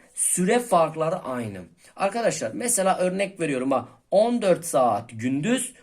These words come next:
on saat gece ise B'de de on dört saat gündüz,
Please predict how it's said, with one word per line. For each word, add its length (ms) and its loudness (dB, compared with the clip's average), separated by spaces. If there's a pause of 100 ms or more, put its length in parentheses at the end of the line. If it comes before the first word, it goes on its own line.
(220)
on 220 6
saat 500 2
gece 260 -2
ise 380 4 (300)
B'de 440 6
de 80 10
on 340 4
dört 200 -2
saat 440 -2
gündüz, 460 -2